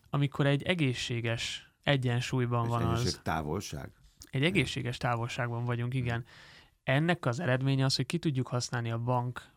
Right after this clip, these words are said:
Speaker 1: banki háttérelőnyeit, viszont azok a banki szervezetből való sajátosságok, a túladminisztráltsága, a jogi megfelelések.
Speaker 2: Ezt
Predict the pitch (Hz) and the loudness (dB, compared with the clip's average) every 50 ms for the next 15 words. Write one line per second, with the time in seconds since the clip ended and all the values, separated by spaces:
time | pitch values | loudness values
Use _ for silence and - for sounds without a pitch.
0 | - - 135 131 127 123 - 139 135 123 120 117 - - 123 110 113 110 110 110 | -8 -4 -2 -2 -2 -2 -4 -2 0 0 0 0 -2 -6 -8 -6 -4 -4 -4 -4
1 | 113 113 117 113 120 - - - - _ _ _ _ - 160 143 - 143 131 120 | -4 -4 -2 -2 -4 -4 -6 -8 -14 _ _ _ _ -2 0 2 2 2 0 0
2 | - - 131 156 170 175 - - - 135 127 123 120 120 120 131 - _ _ - | 0 0 0 2 2 0 0 0 2 2 2 2 2 0 -2 -4 -8 _ _ 0
3 | 139 139 151 156 - 147 - - 131 123 123 123 123 120 120 120 117 120 120 120 | 2 2 2 2 2 0 0 2 2 2 2 0 0 0 0 0 0 0 0 0
4 | 117 120 117 117 117 117 - - 127 117 117 113 - 120 - - - 131 117 113 | 2 2 2 2 0 0 0 0 0 0 0 -2 -4 -6 -6 -6 -6 -6 -4 -4
5 | 117 113 113 117 - - - _ _ - - - - - _ - - - - - | -4 -4 -6 -6 -8 -14 -20 _ _ -20 -20 -20 -20 -20 _ -10 -10 -10 -8 -4
6 | - 151 143 139 139 131 123 127 123 120 120 117 - - - 127 120 117 120 - | 0 2 4 6 4 4 4 2 0 0 0 -2 -4 -4 -2 0 0 0 0 -2
7 | - - 131 117 117 117 113 117 113 113 110 - - - - 123 117 117 117 117 | -4 -2 -2 0 0 -2 -2 -2 -2 -2 -2 -4 -4 -4 -4 -4 -2 -2 -2 -4
8 | 113 117 - _ _ _ _ _ _ - 139 143 135 127 135 127 123 120 - - | -4 -6 -8 _ _ _ _ _ _ 0 2 2 4 4 2 2 2 0 0 -2
9 | - 123 120 120 117 117 117 117 117 113 113 - | -2 -2 0 0 0 0 0 0 0 0 0 0